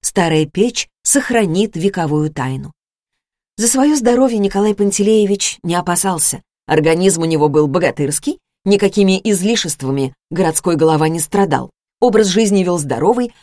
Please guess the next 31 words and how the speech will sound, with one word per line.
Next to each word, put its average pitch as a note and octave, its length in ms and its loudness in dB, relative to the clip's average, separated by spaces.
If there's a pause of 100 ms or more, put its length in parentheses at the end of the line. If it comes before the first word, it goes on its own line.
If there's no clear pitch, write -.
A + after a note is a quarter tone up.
обливался C#3 440 0
по C3+ 100 -4
утрам C#3 360 0
холодной C3+ 380 -2
водой, C#3 340 0 (380)
а - 80 -6
потому A#3+ 260 0
до A3+ 140 2
Сашенькиного G#3 680 0
совершеннолетия C#3+ 880 -2 (240)
собирался E3 540 2
дожить D#3 540 0 (100)
в E3+ 80 -8
добром F3+ 360 2
здравии E3+ 560 0 (200)
как F3 160 -4
физическом, B3 840 -2
так A3+ 220 2 (160)
и C#4+ 140 2
психическом. C3+ 880 -6 (840)
Вернувшись D4+ 580 0
в - 40 -12
кабинет, D#3+ 540 -2 (120)
он D#3 160 -2
снова A#3+ 320 0
приступил A#3 500 -2
к G3 80 -2
делам. D#3 480 -2 (280)
Спустя D#3+ 540 -2
три D3+ 200 -2
дня D#3+ 380 -2